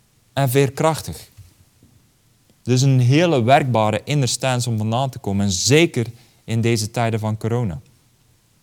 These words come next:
<clears throat> We gaan maar eens kijken hoeveel mensen nu komen vanuit,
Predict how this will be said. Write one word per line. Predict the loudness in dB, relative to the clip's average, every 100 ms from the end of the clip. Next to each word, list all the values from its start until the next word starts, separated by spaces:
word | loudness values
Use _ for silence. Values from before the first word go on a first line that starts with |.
| _ _ _ _ _ _
<clears throat> | -8 -8 -4
We | 0
gaan | 2 4
maar | 2
eens | 0 0
kijken | -2 -2 -8 -12 _ _ _ _ _ _ _ -20 _ _ _
hoeveel | 0 2 2 0
mensen | 0 0 0 0 0
nu | 0
komen | 0 -2 0 -2
vanuit, | -2 0 -2 -4 -12